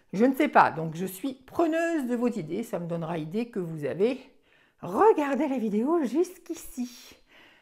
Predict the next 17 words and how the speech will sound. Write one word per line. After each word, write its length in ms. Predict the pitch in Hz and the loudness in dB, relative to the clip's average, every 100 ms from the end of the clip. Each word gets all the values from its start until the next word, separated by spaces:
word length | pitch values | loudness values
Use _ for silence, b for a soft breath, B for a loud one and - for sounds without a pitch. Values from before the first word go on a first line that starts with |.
| b | b
Voilà. 240 | - 113 85 - | -14 -12 -12 -14
Et 80 | |
si 160 | - - | -14 -12
vous 140 | 165 | -8
dormez 280 | 170 160 175 | -2 -2 -2
dans 120 | 185 | -4
le 60 | 170 | -6
grand 180 | 151 160 | -6 -8
lit, 240 | 165 208 - B B B B B B B _ | -6 -6 -8 B B B B B B B _
eh 100 | - | -12
bien, 220 | 151 175 | -8 -6
vous 120 | 175 | -6
dormez 560 | 165 151 143 165 185 190 190 B B | -4 -4 -4 -4 -6 -6 -10 B B
éventuellement 540 | 143 147 156 151 160 175 | -14 -12 -8 -8 -6 -8
la 100 | 151 | -8
nuit 280 | 147 165 185 b b b b | -8 -10 -12 b b b b
avec 640 | - 156 160 180 185 - | -8 -4 -4 -4 -8 -20